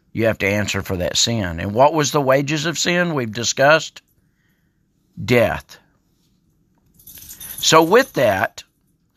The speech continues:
then another purpose of the law was to teach us about sacrifice.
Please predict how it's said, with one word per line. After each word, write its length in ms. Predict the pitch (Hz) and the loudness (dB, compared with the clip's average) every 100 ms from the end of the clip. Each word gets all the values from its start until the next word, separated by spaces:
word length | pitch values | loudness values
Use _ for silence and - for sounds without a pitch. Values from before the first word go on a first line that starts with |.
| - _ - | -20 _ -2
then 380 | 151 139 139 | 4 6 6
another 480 | 143 139 139 165 185 | 4 4 6 6 4
purpose 460 | - 175 170 160 160 | 4 2 2 0 -2
of 100 | 156 | -2
the 80 | 139 | 0
law 500 | 156 165 123 127 143 _ _ _ _ _ _ _ _ _ _ _ _ | 4 6 6 2 -4 _ _ _ _ _ _ _ _ _ _ _ _
was 320 | 131 170 185 | 4 6 4
to 160 | - 180 | 0 -4
teach 540 | 135 - 254 277 - | -4 -4 -2 -2 -2
us 500 | 131 104 101 151 - - _ _ _ _ _ _ _ - | 0 0 0 -2 -8 -14 _ _ _ _ _ _ _ 2
about 760 | 131 110 123 131 143 147 - - _ _ _ _ _ | 4 4 2 4 6 4 0 -20 _ _ _ _ _
sacrifice. 1120 | - - 151 - 117 - 92 - - - | -6 0 0 2 -2 0 -2 -4 -8 -14